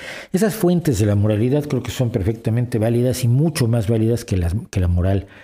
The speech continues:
religiosa, porque la siguiente pregunta es, "¿Un ateo cómo ve la moralidad de los creyentes?". Bueno, la ve como algo que no es moral, es simple y sencillamente un negocio, un intercambio, un, una,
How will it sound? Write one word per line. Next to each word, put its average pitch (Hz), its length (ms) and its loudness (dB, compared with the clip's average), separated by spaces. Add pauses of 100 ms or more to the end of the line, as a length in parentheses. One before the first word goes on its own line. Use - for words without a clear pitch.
(160)
religiosa, 143 560 0
porque 113 200 0
la 110 80 2
siguiente 123 380 0
pregunta 135 460 0
es, 156 220 -2 (220)
"¿Un 147 140 2
ateo 143 280 2
cómo 123 240 0
ve 131 100 2
la 135 120 2
moralidad 107 400 0
de 135 80 2
los 117 160 -2
creyentes?". 143 440 0
Bueno, 165 140 0
la 120 80 0
ve 135 140 0
como 120 240 0
algo 143 180 -2
que 104 120 -2
no 95 100 0
es 90 100 -6
moral, 135 440 -2 (100)
es 95 100 -8
simple 98 240 -2
y 95 40 0
sencillamente 110 520 -2 (300)
un 147 160 2
negocio, 104 420 0
un 131 80 0
intercambio, 156 720 -2 (540)
un, 120 260 0
una, 113 680 0